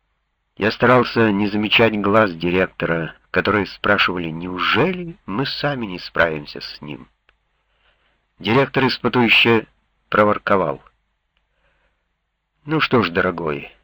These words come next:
если вы решили окончательно»,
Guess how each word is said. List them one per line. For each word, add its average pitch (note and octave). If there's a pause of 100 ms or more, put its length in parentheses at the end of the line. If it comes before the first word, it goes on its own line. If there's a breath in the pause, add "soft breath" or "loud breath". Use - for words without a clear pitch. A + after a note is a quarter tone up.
(840)
если E3
вы C3+
решили B2
окончательно», E2+